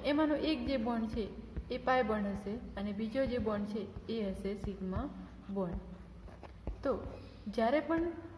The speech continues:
કાર્બન કાર્બન વચ્ચે ખાલી એક જ બોન્ડ હશે, કાર્બન કાર્બન એક બોન્ડ, તો આ દરેક જે બોન્ડ છે એ સિગ્મા બોન્ડ કહેવાશે, સિગ્મા બોન્ડ. પરંતુ જ્યારે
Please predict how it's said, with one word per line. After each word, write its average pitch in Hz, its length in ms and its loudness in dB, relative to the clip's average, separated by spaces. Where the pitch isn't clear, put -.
કાર્બન 247 420 6
કાર્બન 233 360 4
વચ્ચે 208 460 2
ખાલી 285 180 4
એક 285 240 4
જ 302 160 8
બોન્ડ 214 220 6
હશે, 196 280 0
કાર્બન 220 440 2
કાર્બન 214 360 2
એક 226 220 -2
બોન્ડ, 180 200 0
તો 277 60 10
આ 277 80 10
દરેક 269 420 6
જે 269 100 4
બોન્ડ 220 280 4
છે - 300 0
એ 247 100 0
સિગ્મા 240 380 2
બોન્ડ 196 260 4
કહેવાશે, 185 560 -2
સિગ્મા 214 500 2
બોન્ડ. 185 200 0
પરંતુ 302 360 6
જ્યારે 254 340 6